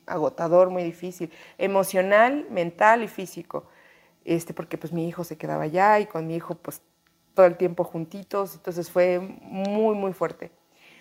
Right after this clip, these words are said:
Sin embargo, cuando yo vengo acá y empiezo a ver cómo se relacionan las demás personas, cuál es su cultura, su educación, este, que va mucho más allá de los límites en los que yo había crecido,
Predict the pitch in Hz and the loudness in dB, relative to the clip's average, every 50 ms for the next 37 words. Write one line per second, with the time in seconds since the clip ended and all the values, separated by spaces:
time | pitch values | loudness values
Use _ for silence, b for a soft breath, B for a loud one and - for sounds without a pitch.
0 | b b - 226 208 214 214 214 208 214 220 226 233 233 - 220 196 190 185 190 | b b -4 -2 2 2 2 6 8 8 8 8 4 2 2 0 0 2 0 0
1 | 180 220 226 226 240 240 233 233 247 240 240 - 214 190 - - - - _ _ | 2 2 2 2 2 2 2 0 0 0 0 0 0 0 0 -2 -6 -16 _ _
2 | 208 202 190 190 196 196 214 247 269 262 - 330 339 302 269 254 247 247 - - | -4 -4 -4 -4 -6 -6 -6 -6 -6 -4 -4 -4 -2 0 0 -2 -2 -4 -4 -2
3 | 233 226 226 233 240 233 - - 185 180 165 160 160 156 156 - - 170 170 170 | -2 0 0 -2 -2 -4 -6 -4 -2 -2 -2 -2 -4 -6 -6 -6 -6 -6 -4 -4
4 | 175 175 175 170 160 156 151 151 151 151 151 156 - - 165 160 - - 147 147 | -6 -6 -6 -6 -6 -6 -6 -6 -6 -6 -8 -10 -12 -14 -14 -12 -8 -8 -8 -6
5 | 151 - 82 - - _ B B B B B B B B _ _ _ _ - 277 | -6 -8 -10 -10 -12 _ B B B B B B B B _ _ _ _ 6 6
6 | 277 277 269 277 226 - 196 180 - - 180 175 175 180 180 180 180 180 180 170 | 6 6 4 -2 -4 -8 -8 -10 -6 -6 -4 -4 -2 0 0 -2 -2 -2 -4 -4
7 | 156 151 151 - - 156 - - - 175 165 160 156 160 160 165 165 b b b | -4 -4 -8 -10 -14 -14 -14 -12 -8 -4 -2 -2 -2 -2 -4 -6 -10 b b b
8 | b b b - - 165 165 165 - _ - 170 170 165 165 165 160 160 156 160 | b b b -2 -2 -2 -2 -2 -8 _ 0 2 2 2 2 2 2 0 -2 -4
9 | B B B B B B _ - 214 208 202 226 233 247 254 254 - 233 196 185 | B B B B B B _ 0 2 8 8 8 8 6 2 -2 -4 -6 -4 -2
10 | 190 196 - 214 202 185 180 180 180 175 185 185 165 180 175 170 170 170 165 - | -4 -4 -4 -6 -4 0 2 4 4 6 4 2 0 -2 -2 -2 -2 -4 -6 -8
11 | - 143 165 170 175 175 180 214 220 226 226 - 220 202 - 180 170 165 156 - | -6 -4 -2 -2 -2 -2 -4 -4 -4 -4 -4 -6 -8 -6 -6 -6 -4 -4 -6 -8
12 | - - 156 156 165 170 170 180 175 170 170 170 165 156 - - 156 156 156 160 | -8 -10 -6 -2 -2 0 0 0 -2 -2 -4 -8 -10 -12 -10 -8 -6 -4 -4 -4
13 | 180 | -6